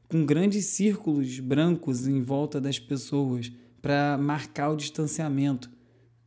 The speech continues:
É muito bizarra a foto, é meio perturbadora você olhar, porque, por um lado, é, vai ser assim agora, com esse monte de, de círculo pra todo lado, ou a gente vai aprender essa distância sozinha? Como é que esse comportamento todo vai mudar?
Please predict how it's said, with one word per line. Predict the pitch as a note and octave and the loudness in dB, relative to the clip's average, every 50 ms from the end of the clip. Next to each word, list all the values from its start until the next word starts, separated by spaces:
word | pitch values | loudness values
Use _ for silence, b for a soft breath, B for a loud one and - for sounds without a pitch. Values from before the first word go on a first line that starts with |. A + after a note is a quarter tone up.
| _ _ | _ _
É | - D3+ D#3+ | -4 0 2
muito | E3+ D3+ C3+ C#3+ F#3 A3 G#3+ - - D#3+ | 2 4 4 6 4 4 4 2 -4 -4
bizarra | C#3+ D#3 D3 C3 C3 C3+ C#3+ D#3 D3 C3+ B2+ | -2 -2 -2 0 -2 -2 -2 -2 -2 -2 -4
a | A#2+ | -6
foto, | - - D3+ C#3 B2+ - C#3 | -8 -8 -6 -6 -4 -4 -4
é | C3+ | -2
meio | C3+ D3 D#3 D3 | -2 -2 -2 -2
perturbadora | D#3 E3 D3+ - F3+ E3+ F3 E3 C#3+ C3+ D3+ D#3+ D#3 | -4 -6 -2 -2 -2 0 0 0 0 0 0 0 0
você | C#3+ C#3+ C#3 - - D#3 | -2 -2 -4 -4 -4 -4
olhar, | C#3+ C3 C3+ C#3+ D#3 E3+ E3 E3+ | -4 -2 -2 -2 -2 -4 -4 -8
porque, | C#3+ C3+ - - E3+ E3 E3+ D#3+ D3+ - | -12 -14 -8 -4 -4 -2 -2 -4 -4 -2
por | F3+ F#3 | -2 0
um | G3 G3 | 0 0
lado, | F#3 F3 F3+ G3 G#3+ G#3 G3+ G#3+ G#3+ B B B B B B B B B B B _ | 0 0 -2 -2 -2 0 -2 -2 -4 B B B B B B B B B B B _
é, | - C#3 C#3 C3+ C#3 - - | -8 -6 -6 -6 -8 -8 -6
vai | B2+ D3+ D3 | -4 -2 0
ser | C#3+ - F#3+ F3 | 0 0 2 0
assim | D#3 B2+ - - F#3 G3 F3+ | 0 0 0 0 2 2 2
agora, | C#3+ B2 B2 D3+ F3 F3+ D3+ C3+ | 2 2 0 0 0 0 -2 -2
com | B2 D3+ | -2 -2
esse | C#3+ - - C#3+ | -2 0 0 0
monte | C3+ C#3 D3 F3 F3+ E3 - C3+ | 0 2 2 2 0 0 -2 -4
de, | B2+ C3 C3+ C3 B2+ B2+ | -4 -4 -4 -4 -4 -6
de | B2+ - - - C3+ | -10 -12 -10 -4 0
círculo | A#2+ - - F#3 G3+ G3 - - D3+ C#3 C3+ | 0 0 2 2 0 0 0 0 -2 -2 -2
pra | B2+ C#3+ C3+ | -2 -4 -6
todo | C3 D3+ C#3 C#3 | -6 -6 -6 -6
lado, | C3+ D3 E3+ G3 G#3+ F3 D3 | -6 -4 -4 -4 -4 0 0
ou | D3 | 0
a | D3 | 0
gente | E3 F3+ F3+ | 0 -2 -2
vai | F#3+ E3+ | -4 -6
aprender | - E3 D#3+ D3+ D3+ | -4 -4 -4 -2 -2
essa | D#3 D#3 E3 D3+ | -4 -4 -4 -4
distância | C#3+ - - - D#3 C#3 D3 D3 | -6 -6 -6 -6 -6 -6 -6 -6
sozinha? | C#3 - D3+ D3 C3 A#2+ C3+ D#3+ F#3+ G3 E3 C3+ A2+ B B B B B B B | -8 -6 -6 -6 -4 -2 0 0 2 2 0 -2 -4 B B B B B B B
Como | - F#3+ G3+ A3+ | -6 -4 -2 -2
é | B3 | 0
que | A#3+ B3 | 2 2
esse | A#3+ - A3+ | 0 0 -2
comportamento | A3+ - G3+ G3+ - F#3 F3+ - F3 E3+ E3 E3+ D#3+ | -2 -2 -4 -2 -4 -4 -2 -2 -2 0 -2 -2 -4
todo | - - D#3+ D#3 D#3 | -4 -2 -2 -2 0
vai | D3 D#3 D#3 | -2 -2 -2
mudar? | D#3+ D#3+ D3 C3+ C3 B2+ B2+ A#2+ | -2 -2 -2 -2 -4 -4 -6 -8